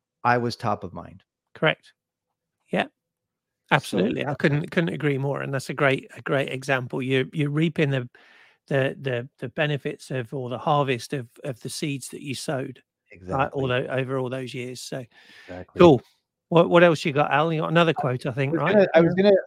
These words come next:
Speaker 1: I told you one other one earlier that we would, we may talk about, but I'm gonna do a different one. This is from Andrew Carnegie, right? It says, "It marks a big step in your development when you can come,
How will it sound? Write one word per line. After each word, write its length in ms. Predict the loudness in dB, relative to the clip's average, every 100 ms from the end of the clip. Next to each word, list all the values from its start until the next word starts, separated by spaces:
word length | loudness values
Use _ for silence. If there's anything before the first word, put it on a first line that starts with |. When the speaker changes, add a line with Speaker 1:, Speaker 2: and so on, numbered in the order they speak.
| -2
Speaker 1:
I 40 |
told 300 | -2 0 0
you 100 | 2
one 220 | 2 2 4
other 180 | 2
one 220 | 2 0 0
earlier 640 | -2 0 0 0 -2 -6 -4
that 260 | 0 2
we 120 | 0
would, 280 | -2 -4 -4
we 140 | -6 -6
may 200 | -6 -8
talk 300 | -4 -6 -4
about, 240 | -2 -2
but 120 | -2
I'm 80 | -2
gonna 120 | -2 0
do 120 | 0
a 40 |
different 220 | 0 -4
one. 80 | -4
This 180 | -4 -6
is 120 | -10
from 160 | -8 -8
Andrew 280 | -4 -4 -4
Carnegie, 460 | -2 -2 -2 -8 -14 _ _ _ _ _ _ _ _
right? 140 | -10 -8
It 80 | -2
says, 280 | 0 0 -6
"It 240 | -6 -4 0
marks 380 | 2 2 0
a 40 | -6
big 280 | 0 -2 -2
step 360 | -2 -2 0
in 80 | -6
your 120 | -4
development 640 | -4 -2 0 -2 -4 -6 -6
when 140 | -6
you 120 | -6
can 160 | -6 -10
come, 320 | -8 -4 -6